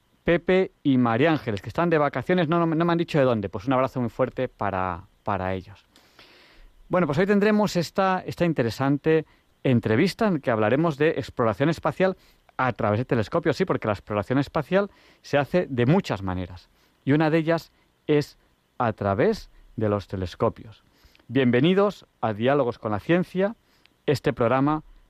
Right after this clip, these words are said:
para ti que buscas. Tendremos una serie de programas especiales para lo que es el verano de dos mil veintidós, que ya ha empezado, pero en agosto van a ser especiales. Van a ser una serie de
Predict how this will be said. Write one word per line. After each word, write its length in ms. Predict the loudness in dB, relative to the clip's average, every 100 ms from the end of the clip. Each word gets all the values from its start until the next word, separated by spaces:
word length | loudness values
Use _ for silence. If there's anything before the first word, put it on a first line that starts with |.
| _
para 240 | -2 0
ti 260 | 0 -2 -4 -8
que 100 | -6
buscas. 560 | -4 -4 -8 -18 -20 _ _ -20 -20 _ _ _ _ 0
Tendremos 680 | 2 4 4 4 2 -2 -4
una 240 | -2 0
serie 220 | 0 0
de 60 | 0
programas 400 | 2 0 0 -4
especiales 920 | -10 -10 -10 -4 0 2 0 -4 -10 _ _ _
para 140 | -2
lo 80 | -2
que 80 | -2
es 60 | -2
el 100 | 0
verano 240 | 2 2
de 80 | 2
dos 140 | 2
mil 100 | 2
veintidós, 420 | 2 0 0 0
que 140 | -2 -8
ya 140 | -6
ha 20 |
empezado, 560 | -4 -4 -2 0 0 0 _ _ _
pero 140 | -4 0
en 60 |
agosto 320 | 0 0 0 0
van 80 |
a 80 | 0
ser 160 | -2 -4
especiales. 600 | -4 -8 -6 -4 -4 -8 -16 -20 -20 _
Van 180 | -2 0
a 80 | 0
ser 320 | 0 0 0 -8 _ _ _
una 280 | 0 2 2
serie 500 | 0 0 2 2 0 -6 _ _ _ _ _ -10
de 380 | -2 2 2